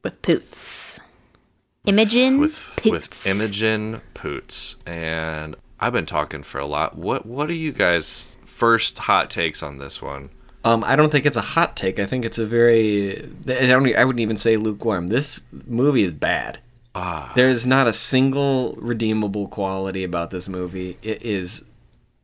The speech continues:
Speaker 3: very atrocious and, like, very much like, "Hey, do you want us to, like, tell you everything that you should feel in, like, the most condescending way possible?"
Speaker 2: <laughs>
Speaker 3: And then, like,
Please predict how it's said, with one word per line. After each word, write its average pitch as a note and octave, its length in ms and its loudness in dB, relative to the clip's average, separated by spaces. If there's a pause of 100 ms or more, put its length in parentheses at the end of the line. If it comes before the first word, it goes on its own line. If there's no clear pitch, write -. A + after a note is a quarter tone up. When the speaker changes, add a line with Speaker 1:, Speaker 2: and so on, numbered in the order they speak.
(180)
Speaker 3:
very G#2 560 2
atrocious F#2+ 880 -2
and, F#2+ 320 -4 (460)
like, G2+ 180 -8
very G#2 180 2
much G2+ 260 0
like, F#2 180 -2
"Hey, D#2+ 560 -4
do A2+ 100 -6
you G2+ 60 -2
want G2 480 -2
us G#2 280 -4
to, G2+ 180 0
like, F2+ 440 -2 (1160)
tell G2 300 0
you G#2+ 260 4
everything G2+ 540 -2
that F2+ 100 -8
you G2+ 80 -4
should F#2+ 240 -4
feel F#2 360 -2
in, G#2 220 -6
like, G2+ 180 -2
the F#2+ 100 -6
most F#2 260 -4
condescending F#2+ 640 -2
way F2+ 140 -4
possible?" A2 680 -4 (320)
Speaker 2:
<laughs> - 80 -2 (340)
Speaker 3:
And G#2 160 2
then, G2+ 180 2
like, F#2+ 520 -2